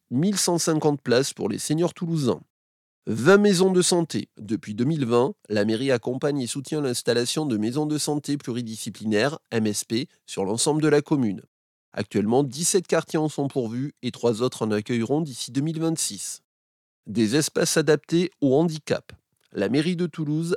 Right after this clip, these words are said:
accompagne les Toulousains en situation de handicap. Cent pour cent des écoles seront accessibles d'ici deux mille vingt-six. L'aide financière « Vivre mieux chez soi » permet de réaliser des travaux dans son logement. La mise en accessibilité des établissements recevant du public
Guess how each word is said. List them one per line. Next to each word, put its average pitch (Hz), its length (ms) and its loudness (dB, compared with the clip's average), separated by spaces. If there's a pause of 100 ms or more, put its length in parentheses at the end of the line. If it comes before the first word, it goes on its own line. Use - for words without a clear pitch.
accompagne 127 480 0
les 107 100 -4
Toulousains 151 400 -6
en 143 120 -2
situation 139 520 -4
de 113 80 0
handicap. 120 580 -2 (180)
Cent 147 240 -2
pour 170 200 -6
cent 170 140 -2
des 135 240 -4
écoles 131 320 -2
seront 101 320 -4
accessibles 123 500 -6
d'ici 113 280 -12
deux 120 100 -4
mille 156 200 -6
vingt-six. - 560 -6 (340)
L'aide 120 180 4
financière « 135 680 2 (100)
Vivre 101 400 -8
mieux 127 160 0
chez 139 180 -4
soi » 113 460 0
permet 113 320 0
de 110 80 0
réaliser 113 420 0
des 101 140 -6
travaux 120 340 -2
dans 123 160 -2
son - 160 -2
logement. 131 440 -2 (280)
La 98 140 -2
mise 123 220 0
en 147 100 2
accessibilité 143 800 -6
des 113 220 -6
établissements 117 580 -6
recevant 107 400 -2
du 104 140 -4
public 127 440 -10